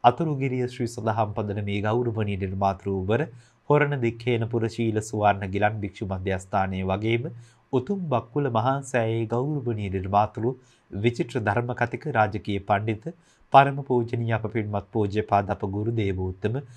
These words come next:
අතිගෞරවනීය ගලිගමුවේ ඥානදීප පින්වත් ස්වාමින් වහන්සේව සාදුනදින් පාදාභි වන්දනෙන් පිළිගනිමු. සාදු, සාදු. සාදු. උතුම් මෙත් සදහම් දේශනාවේ පින්බර දායකත්වයේගෙන කටයුතු කරනු ලබනවා.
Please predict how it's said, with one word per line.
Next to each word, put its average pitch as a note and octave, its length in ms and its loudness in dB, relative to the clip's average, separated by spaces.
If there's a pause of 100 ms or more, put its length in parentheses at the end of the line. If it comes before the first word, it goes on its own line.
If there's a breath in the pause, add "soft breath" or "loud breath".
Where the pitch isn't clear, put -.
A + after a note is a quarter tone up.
(240 loud breath)
අතිගෞරවනීය C3 760 0
ගලිගමුවේ G#2+ 520 -2
ඥානදීප G2+ 540 -2
පින්වත් F#2+ 360 -6
ස්වාමින් F#2+ 380 -4
වහන්සේව G2+ 580 -4 (440 soft breath)
සාදුනදින් G#2+ 720 -2 (100)
පාදාභි G2+ 540 -2
වන්දනෙන් A2+ 540 -2
පිළිගනිමු. F#2 600 -2 (580 soft breath)
සාදු, G#2+ 480 2 (480)
සාදු. A2 460 -2 (460)
සාදු. F2+ 380 -4 (640 loud breath)
උතුම් D#3+ 360 2
මෙත් B2+ 180 -2
සදහම් A2+ 440 0
දේශනාවේ G2+ 600 -2
පින්බර G#2+ 340 -2
දායකත්වයේගෙන G#2 920 2
කටයුතු F#2 320 -6
කරනු F#2 220 -2
ලබනවා. G2 460 4